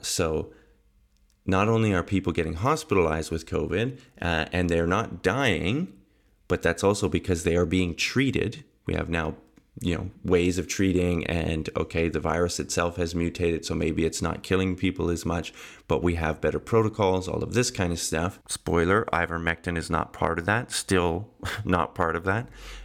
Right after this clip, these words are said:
Um, but you have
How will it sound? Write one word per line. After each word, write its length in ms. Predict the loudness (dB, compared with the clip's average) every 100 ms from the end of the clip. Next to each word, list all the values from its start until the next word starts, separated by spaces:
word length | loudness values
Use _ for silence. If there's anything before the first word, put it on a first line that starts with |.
| -2
Um, 400 | 0 2 0 -4 -10 -20 -20 -20 _ -14
but 480 | 0 2 2 -2 -12 _ _ 0
you 160 | 2
have 480 | 2 0 -2 -10